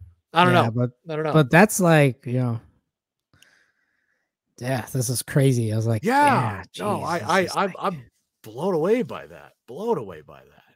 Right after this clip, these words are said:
Speaker 2: It's like, these kind of idiots are like, you know, it's gonna make honest people like us, you know, when we do need to return something, much more difficult.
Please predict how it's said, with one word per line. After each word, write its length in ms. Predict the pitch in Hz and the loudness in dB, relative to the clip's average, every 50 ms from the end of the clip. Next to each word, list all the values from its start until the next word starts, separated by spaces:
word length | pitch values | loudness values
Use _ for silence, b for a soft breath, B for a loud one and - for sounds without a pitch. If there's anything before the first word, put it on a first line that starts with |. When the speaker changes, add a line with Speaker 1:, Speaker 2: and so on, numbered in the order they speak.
| _ _ | _ _
Speaker 2:
It's 100 | - 156 | -2 2
like, 200 | 151 151 127 123 | 2 2 2 4
these 180 | 156 185 180 | 2 4 6
kind 220 | - 202 180 151 135 | 6 6 6 6 2
of 60 | 127 | -2
idiots 360 | 131 135 143 143 143 127 - | -4 -2 -2 -2 -2 -4 -4
are 120 | 131 127 | -6 -6
like, 220 | 123 120 117 113 - _ _ _ _ _ _ _ _ _ _ _ _ _ | -4 -6 -6 -8 -10 _ _ _ _ _ _ _ _ _ _ _ _ _
you 80 | 135 123 | -12 -10
know, 220 | 123 117 113 113 117 _ _ - | -10 -10 -10 -12 -16 _ _ -16
it's 160 | 139 123 - | -14 -10 -4
gonna 180 | - 185 160 147 | -2 -2 0 0
make 500 | 151 147 147 143 135 - _ _ - _ _ _ _ _ _ _ _ _ - | 0 0 0 0 -2 -2 _ _ -20 _ _ _ _ _ _ _ _ _ 4
honest 440 | 208 196 214 226 220 208 180 - - | 6 8 10 10 8 6 4 2 0
people 240 | - 160 127 139 143 | -2 -2 0 0 0
like 240 | 139 131 127 - 127 | 0 0 -2 -2 -4
us, 260 | 123 127 - - - - | -4 -4 -6 -8 -10 -6
you 40 | 143 | -4
know, 80 | 131 131 | -4 -2
when 180 | 127 123 123 127 | -2 -4 -4 -4
we 80 | 135 139 | -2 2
do 180 | 135 220 269 | 6 6 8
need 140 | 285 247 185 | 8 8 8
to 100 | 160 143 | 6 6
return 320 | 127 127 - - 131 123 | 4 2 0 0 -2 -2
something, 360 | 113 - 123 117 151 175 190 190 | -2 -2 -4 -2 -2 0 0 2
much 300 | 196 208 220 220 220 - | 2 2 2 2 0 0
more 120 | 214 214 | 0 0
difficult. 400 | 202 233 233 - 165 - - - | 0 -2 -4 -8 -8 -14 -14 -20